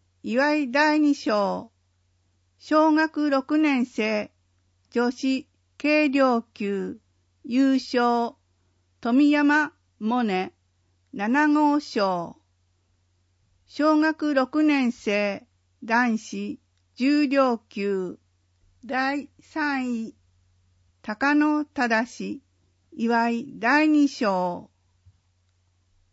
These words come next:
入賞した三人は、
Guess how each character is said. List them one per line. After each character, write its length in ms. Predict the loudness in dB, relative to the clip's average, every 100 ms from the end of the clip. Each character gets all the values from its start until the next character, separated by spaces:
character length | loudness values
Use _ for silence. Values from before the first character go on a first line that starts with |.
| _ _ _ _ _ 0
入 280 | 2 2 0
賞 300 | 0 0 -2
し 80 |
た 200 | -2 -2
三 360 | -2 -2 0 2
人 280 | 2 0 -2
は、 280 | -2 -4